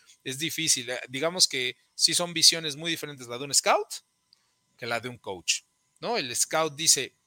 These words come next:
"Yo nunca he visto que se pueda mejorar", ¿no? O sea, puedes aumentar tres, cinco porcentajes, ¿no? Este, de sesenta a sesenta y cinco, ¿no? Pero si eres sesenta, no vas a llegar a setenta,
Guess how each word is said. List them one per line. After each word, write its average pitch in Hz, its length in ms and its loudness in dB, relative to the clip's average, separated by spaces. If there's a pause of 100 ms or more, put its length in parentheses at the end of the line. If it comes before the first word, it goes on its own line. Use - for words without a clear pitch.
(180)
"Yo 156 200 -4
nunca 156 300 -8
he 123 40 -2
visto 123 300 -2
que - 80 -16
se 107 100 -10
pueda 127 220 -8
mejorar", 226 500 -2 (220)
¿no? 226 140 -6
O 240 40 -6
sea, 120 360 0 (440)
puedes 151 360 0
aumentar 131 640 -4
tres, 135 340 2
cinco 143 300 -2
porcentajes, 107 800 -2
¿no? 202 200 -2
Este, - 300 -8
de 98 220 -4
sesenta 185 400 2
a - 20 2
sesenta 123 380 0
y 120 60 -4
cinco, 180 440 0
¿no? 151 160 -10 (380)
Pero 120 140 -4
si 214 120 8
eres 233 140 8
sesenta, 185 400 6
no 175 100 -4
vas 175 140 0
a 143 40 -2
llegar 143 160 2
a 127 40 -2
setenta, - 520 -8